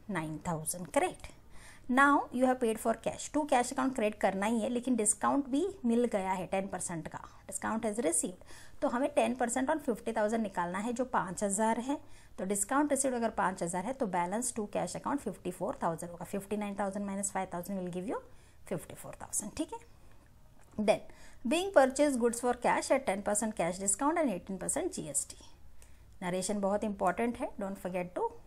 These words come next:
write the narration, ठीक है। फोर्टीन्थ का हो चुका है, let's go to the next। Next is simple ones। ये हमने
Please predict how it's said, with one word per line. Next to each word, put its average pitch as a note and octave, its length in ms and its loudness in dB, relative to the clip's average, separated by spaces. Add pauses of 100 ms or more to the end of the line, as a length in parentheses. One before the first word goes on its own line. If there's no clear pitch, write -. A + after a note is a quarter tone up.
(300)
write D#3+ 360 -6
the F4+ 100 0 (640)
narration, - 640 -8
ठीक D#4+ 100 -6
है। G#4+ 80 0
फोर्टीन्थ A3 520 0
का A3 120 0
हो G3 260 0
चुका C4+ 300 0
है, D#4+ 180 0 (1400)
let's C#4 220 0
go D#3+ 140 0
to G#3+ 100 -6
the D#4+ 80 6
next। - 380 0
Next C4 280 0
is C#4 220 6 (340)
simple A#3+ 380 0
ones। B3+ 260 0 (600)
ये A#3 60 4
हमने A#3 220 4